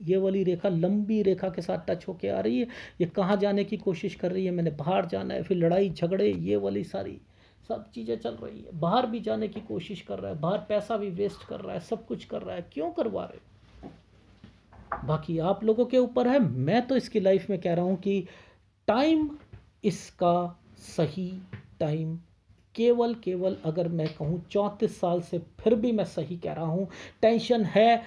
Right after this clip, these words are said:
वो टेंशन झेली जा सकती है। इसके बाद से पैसा लगवाना शुरू कर दो इसके ऊपर,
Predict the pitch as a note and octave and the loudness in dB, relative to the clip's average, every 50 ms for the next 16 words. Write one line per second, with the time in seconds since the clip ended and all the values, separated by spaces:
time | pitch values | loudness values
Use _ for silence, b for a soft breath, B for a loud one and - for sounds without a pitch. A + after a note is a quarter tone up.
0 | B B - G3 G#3 G#3 - F3+ F3+ F3+ F3 - G3+ F#3 E3+ - - - - F#3 | B B 2 2 2 2 2 0 0 0 -2 -2 -2 -2 -2 -4 -2 2 4 4
1 | G#3+ B3 B3+ F#3 F#3 G#3+ G3 - - G3+ - - - G#3+ G3+ G#3 A3+ B3+ B3 B | 6 6 4 2 2 2 0 0 -2 -6 -6 -6 -4 0 4 4 4 4 2 B
2 | B B B - B3+ B3+ - - B3+ F#3 E3+ F3+ F#3 F#3 - - G3+ E3+ - D#3 | B B B 0 0 0 2 0 2 4 4 4 4 2 2 -2 -4 -4 -4 -6
3 | D3+ - - E3 D3+ D#3 D3+ D#3+ E3+ G3 G#3+ A#3+ A#3 A#3+ - C4 B3+ B3 B3+ B3 | -4 -4 -4 -2 -2 -2 -2 0 0 2 4 2 2 2 0 -2 0 2 2 2
4 | A3+ A3 C4 C4 B3+ - - C4 B3 B3 - C#4 C4+ C4+ | 4 4 4 2 2 2 2 2 2 2 4 4 4 4